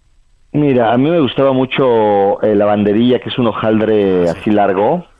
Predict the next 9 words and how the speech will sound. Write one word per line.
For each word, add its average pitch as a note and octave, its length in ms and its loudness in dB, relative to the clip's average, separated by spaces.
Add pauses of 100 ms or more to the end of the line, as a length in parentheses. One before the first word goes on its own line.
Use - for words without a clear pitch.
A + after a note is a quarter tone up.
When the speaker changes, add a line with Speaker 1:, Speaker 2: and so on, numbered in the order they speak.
Speaker 1:
que G2+ 80 -4
tiene A2 280 -2
arriba G#2+ 280 2
azúcar G#2+ 520 -2
bien G#2 460 0
caramelizada. G2+ 840 -2 (380)
Speaker 2:
¿Cómo G#3 260 -2
no? D3 160 0
Speaker 1:
Eh, G2 100 -2